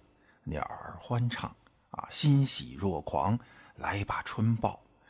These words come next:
泉水潺潺，微风习习，好似喃喃细语。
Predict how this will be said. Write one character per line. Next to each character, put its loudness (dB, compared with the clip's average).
泉 8
水 2
潺 2
潺， 2
微 4
风 2
习 -4
习， -8
好 -4
似 -6
喃 4
喃 0
细 0
语。 -10